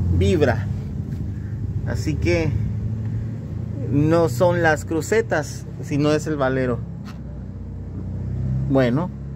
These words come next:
entonces, este, hay que poner atención, este, cada vez que se diagnostica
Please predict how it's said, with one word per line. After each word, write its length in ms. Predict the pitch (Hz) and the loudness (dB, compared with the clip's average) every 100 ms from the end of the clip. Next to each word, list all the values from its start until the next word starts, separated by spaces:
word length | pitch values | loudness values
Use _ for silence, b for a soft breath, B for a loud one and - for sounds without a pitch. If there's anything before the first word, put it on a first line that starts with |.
| - 135 | -8 -6
entonces, 640 | 135 147 143 170 156 139 | -2 0 2 2 2 2
este, 540 | 139 - 139 131 123 123 B B - - B B B B B B - | -2 -2 0 2 0 -2 B B -10 -12 B B B B B B -10
hay 100 | 135 | -4
que 80 | 151 | 0
poner 260 | 151 156 | 2 4
atención, 640 | 147 156 151 185 185 220 - - - | 4 2 -2 0 0 0 -6 -16 -10
este, 680 | 135 131 - 135 131 123 - - - - - - 87 - | -6 -6 -6 -6 -4 -4 -8 -16 -20 -20 -20 -16 -16 -10
cada 180 | - 139 | 2 4
vez 160 | 147 143 | 4 0
que 120 | 151 | -2
se 120 | 156 | 0
diagnostica 840 | 151 147 156 147 190 180 196 196 | 0 0 -2 -2 -4 -2 -2 -2